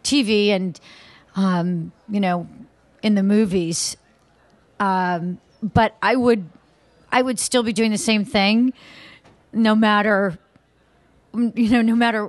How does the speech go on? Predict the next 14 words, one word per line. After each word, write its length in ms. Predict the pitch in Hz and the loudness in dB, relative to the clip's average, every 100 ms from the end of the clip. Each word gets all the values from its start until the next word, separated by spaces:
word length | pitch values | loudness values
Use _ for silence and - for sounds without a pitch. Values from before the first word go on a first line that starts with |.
| - | -8
what 300 | 196 226 208 | 0 0 2
happened. 560 | 208 196 190 190 185 | 0 0 0 -4 -4
And, 260 | 180 185 175 | -2 -2 -4
you 80 | 202 | -2
know, 100 | 196 | -2
it's 160 | 202 | -2
wonderful 880 | 196 196 220 220 226 208 190 175 175 - - - - _ - | -4 0 0 0 -4 -2 0 0 -2 -10 -20 -20 -20 _ -12
to 120 | 131 226 | -4 -4
have 600 | 214 208 202 190 - - _ _ _ - | 0 2 2 0 -12 -20 _ _ _ -10
just 240 | - 240 - | -4 -2 2
so 160 | 240 | 2
many 240 | 226 220 208 | 2 0 -2
talented 500 | 214 214 208 175 - | -2 0 0 -4 -6
people 540 | 214 214 208 180 | -4 -2 0 0